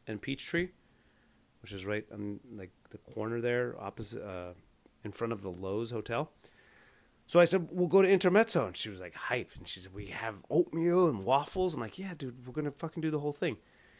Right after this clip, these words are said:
So on our walk from the train station to Intermezzo,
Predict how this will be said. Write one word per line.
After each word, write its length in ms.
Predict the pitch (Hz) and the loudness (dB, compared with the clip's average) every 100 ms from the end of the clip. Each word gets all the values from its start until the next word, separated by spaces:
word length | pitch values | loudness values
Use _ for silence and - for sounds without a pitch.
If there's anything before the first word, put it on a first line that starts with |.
| _ _ _ _ _ _ _ _ | _ _ _ _ _ _ _ _
So 280 | - 135 - | -2 0 0
on 160 | 139 170 | 0 2
our 140 | 135 | 2
walk 480 | 117 107 135 165 - | 0 0 0 0 -4
from 260 | - 127 | -4 -2
the 80 | 117 | -2
train 340 | - 139 147 151 | -4 -2 0 0
station 540 | - 117 110 113 113 | 0 0 0 -4 -6
to 340 | - - 175 | -6 -4 0
Intermezzo, 800 | 185 156 131 113 127 147 95 82 | 2 2 -2 -2 -2 -2 -6 -8